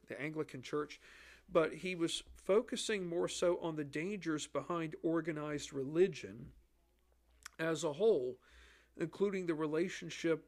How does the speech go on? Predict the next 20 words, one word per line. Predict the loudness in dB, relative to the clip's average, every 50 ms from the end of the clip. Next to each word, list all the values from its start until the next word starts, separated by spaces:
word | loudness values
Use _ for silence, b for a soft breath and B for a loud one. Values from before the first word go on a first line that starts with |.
| _ 2
that | 4 4 4 4 2 -2 -8 _ _ _ _ _
the | -8 -6
church, | -6 -8 -2 0 2 4 4 2 0 -4 -8 -12 -12 -12 -14 b b b b b b b b b b b _
being, | 0 0 2 0 -2 -2 -2
like, | -2 -2 -2
say, | 0 0 2 2 2
a, | 2 2 2 0 0 -4 -8 -16 -14 -8 -6
an | -4
individual | -4 -4 -2 0 0 0 2 0 0 -2 -2
church | -2 -2 0 0 0 -2 -2 -4 -2
or | 0 0 -2
churches | -2 -6 -4 -2 -2 -2 -2 2 4 6 6 6 4 0 -4 -6 -8 -10 b b b b b -4
as | -2 -2 -2 -2 -4
entities, | -4 -2 -2 -4 -6 -10 -10 -6 -4 -4 -2 -2 -4 -6 -8 -10 b b b b b b b b b
had, | -6 -2 0 0 0 0 -2 -4 -6 -8 -6 -4
um, | -2 -2 -2 -4 -6 -10 -14 -18 _ _ _ _ _ _ _ _ _ _ _ _ _ _ B B B B B B -20 -10 2
being | 4 4 6 4 2
the | -2 -4
church | -4 -2 0 0 0 0 -2 -2
leaders | -2 0 0 2 0 0 0 0 -2